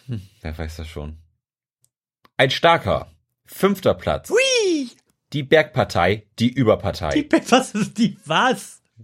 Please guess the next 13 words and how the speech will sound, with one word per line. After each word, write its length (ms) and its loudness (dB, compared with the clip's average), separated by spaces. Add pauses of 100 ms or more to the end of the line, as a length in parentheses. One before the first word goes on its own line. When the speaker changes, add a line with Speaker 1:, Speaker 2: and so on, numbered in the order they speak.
(960)
Speaker 2:
Was 180 2
ist 280 0
denn 120 2
die 180 -4
Bergpartei, 1040 2
die 160 0
Überpartei? 920 -2 (420)
Speaker 1:
Äh, 240 6 (840)
<laughs> 760 -2
das 260 4
ist, 420 -4
äh, 260 4 (320)
Moment. 340 -2